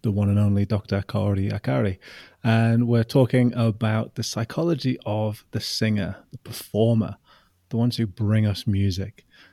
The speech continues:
Um, if you're enjoying the conversation, uh, which I certainly am, don't forget to like, share, retweet, uh, all the good social media stuff. Shout from the rooftops, go tell your neighbors.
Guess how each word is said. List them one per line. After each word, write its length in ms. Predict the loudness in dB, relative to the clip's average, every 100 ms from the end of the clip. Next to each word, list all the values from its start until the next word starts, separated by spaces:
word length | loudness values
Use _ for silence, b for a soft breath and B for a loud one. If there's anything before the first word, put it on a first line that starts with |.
| b 2
Um, 380 | 4 4 0 -8 _ _ _ _ _ _ 0
if 240 | 2 4
you're 220 | 6 6
enjoying 420 | 6 6 6 6
the 80 | 4
conversation, 880 | 4 4 4 4 4 4 0 0 -2 -2
uh, 140 | -2
which 200 | 0 2
I 120 | 2
certainly 440 | 2 2 0 0 -2
am, 220 | -2 0
don't 160 | 0 0
forget 240 | -2 -4
to 100 | -4
like, 580 | -4 0 0 -2 -8 -20 -12
share, 680 | -8 -2 0 0 0 -4 -8 -2
retweet, 760 | 0 0 0 0 0 -10 -18 -20 _ -8
uh, 240 | -6 -4
all 160 | -2 -2
the 80 |
good 220 | -2 -4 -2
social 320 | -4 -2 -2
media 280 | -2 -2 -6
stuff. 320 | -4 -6 -4
Shout 280 | 0 0 2
from 160 | 0
the 80 | 2
rooftops, 480 | 0 0 -2 -4 -2
go 140 | -2
tell 200 | 0 0
your 80 | 2
neighbors. 540 | 2 0 -2 -6 -10